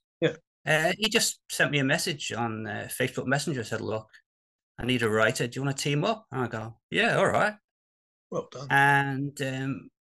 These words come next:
Speaker 2: that's, that led to, um, Bloodthirst.
Speaker 1: Right, yeah.
Speaker 2: Originally, he was gonna direct that as
Speaker 1: Right.
Speaker 2: well,
Speaker 1: Hmm.
Speaker 2: but this was the time of lockdown, and he was in Colombia, and he couldn't get out.
Speaker 1: Right, right.
Speaker 2: So they had to tap Michael Sue to do it.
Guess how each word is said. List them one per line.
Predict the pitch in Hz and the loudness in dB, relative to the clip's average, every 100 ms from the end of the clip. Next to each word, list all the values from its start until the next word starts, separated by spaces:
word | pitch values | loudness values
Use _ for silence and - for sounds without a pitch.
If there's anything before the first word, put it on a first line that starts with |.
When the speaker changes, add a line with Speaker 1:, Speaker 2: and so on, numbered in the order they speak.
| _ _ _ _ _ _ _ _ _ - | _ _ _ _ _ _ _ _ _ -6
Speaker 2:
that's, | 143 - - - - - | -4 -2 -4 -4 -6 2
that | 156 - | 4 6
led | 123 - | 2 0
to, | 110 110 | -2 2
um, | 107 98 | 4 2
Bloodthirst. | 107 196 - 98 78 - - _ _ _ _ _ - | 0 -2 2 0 0 -6 -10 _ _ _ _ _ -4
Speaker 1:
Right, | 185 123 - - | -2 -4 -8 -4
yeah. | 156 - _ _ _ _ | -2 -4 _ _ _ _
Speaker 2:
Originally, | 123 147 151 147 110 | 0 2 2 2 2
he | 147 | 2
was | 139 135 131 | 4 4 2
gonna | 127 123 | 0 -2
direct | 104 107 139 160 - | -2 0 0 0 -4
that | 101 - - - _ - | -4 -4 -12 -20 _ -8
as | 101 | -2
Speaker 1:
Right. | 104 | 4
Speaker 2:
well, | 117 117 82 - _ _ _ _ | 8 6 4 -4 _ _ _ _
Speaker 1:
Hmm. | 156 120 - | -2 -2 -2
Speaker 2:
but | 110 | 0
this | 135 - | 0 0
was | 117 - | -4 -8
the | |
time | - 135 117 | -2 2 2
of | 107 | 0
lockdown, | 113 127 - - 95 85 90 | 2 0 2 2 2 2 -2
and | 110 | -2
he | |
was | 120 110 | -2 -2
in | 95 | -6
Colombia, | - 107 127 107 80 | -4 2 4 2 0
and | 95 | -4
he | 107 | -6
couldn't | 123 104 - | -8 -6 0
get | 95 | 2
out. | 143 - - - _ _ _ 135 | 4 2 -4 -14 _ _ _ -2
Speaker 1:
Right, | 143 147 123 - | 2 0 -2 -4
right. | 147 131 - _ _ | -4 -4 -12 _ _
Speaker 2:
So | 123 | 0
they | 107 117 | 2 2
had | 117 | 0
to | 107 | -4
tap | - 120 - | 0 0 2
Michael | 110 104 95 | -2 -2 -6
Sue | - - 120 | -8 -6 -6
to | 104 | -6
do | 82 76 | -8 -8
it. | 80 | -8